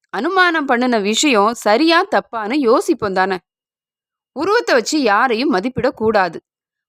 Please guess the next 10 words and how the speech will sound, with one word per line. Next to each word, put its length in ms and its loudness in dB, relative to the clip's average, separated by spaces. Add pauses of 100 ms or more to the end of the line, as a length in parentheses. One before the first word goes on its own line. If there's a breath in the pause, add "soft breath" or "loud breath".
(140)
ஒருத்தரால 480 2
என்ன 360 -2
முடியும், 440 0
என்ன 360 0
முடியாது, 760 0
ஏன் 340 0
முடியும், 460 -2
ஏன் 280 0
முடியாதுன்னு 760 0
சிந்தனை 520 -2